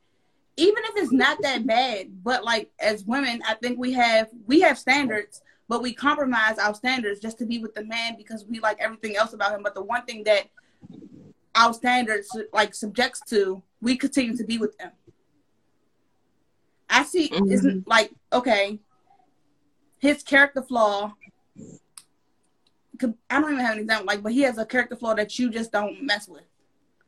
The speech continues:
Speaker 1: However, because the man is six nine, got a bank account that's fat, and check every other box but that one. Oh, so say he don't have a good heart. Like, he's rude and nasty to people.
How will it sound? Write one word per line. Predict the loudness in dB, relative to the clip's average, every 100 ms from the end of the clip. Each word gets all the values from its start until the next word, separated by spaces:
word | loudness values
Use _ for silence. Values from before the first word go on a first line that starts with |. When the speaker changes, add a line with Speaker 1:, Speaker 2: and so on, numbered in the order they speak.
| _ _
Speaker 1:
However, | 2 4 6 4 4 0 -12 -14 _ _ -12
because | -2 -2
the | -2
man | -2 0 0 -2 -6
is | -12 -12
six | -4 -4 -4 -2
nine, | 2 4 4 2 -2 -8 _ _ 0
got | 2 2
a |
bank | 0 -4 -6
account | -6 -8 -6
that's | -8 -8 -6
fat, | 0 0 0 -10 _ _
and | -6 2
check | 0 2
every | 0 0 0
other | -2 -2
box | 2 0 0 -8
but | -8 -4
that | 0 0
one. | 0 -4
Oh, | 0 0
so | 0
say | 2 4
he | 4 4
don't | 4
have | 2
a | 2
good | 0
heart. | -4 -6 -8 _ -10
Like, | 2
he's | 4 4
rude | 2 0 2
and | 2
nasty | 0 -2 -8 -10
to | -8
people. | -8 -10 -12 -14